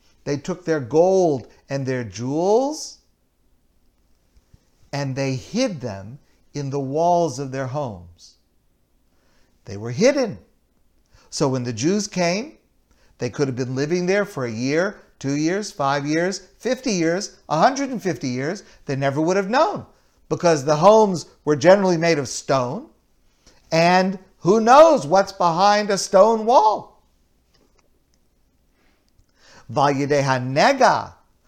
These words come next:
but when this nega of tsaras appears, and it becomes necessary to disassemble every single stone, every single brick, every single piece,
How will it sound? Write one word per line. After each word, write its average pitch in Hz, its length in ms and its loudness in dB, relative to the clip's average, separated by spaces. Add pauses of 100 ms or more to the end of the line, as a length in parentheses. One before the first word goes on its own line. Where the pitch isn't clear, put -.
(280)
but 185 200 4
when 165 280 2
this 147 340 -2
nega 202 800 2
of 156 180 2
tsaras 147 600 2
appears, 170 720 -2 (260)
and 151 180 0
it 147 80 -2
becomes 143 460 -4
necessary 147 920 -2 (260)
to 160 160 0
disassemble 185 1300 0
every 226 500 2
single 190 380 -2
stone, 196 460 6
every 196 240 0
single 180 360 -4
brick, 165 360 -4
every 202 260 -2
single 180 340 -6
piece, 240 600 -6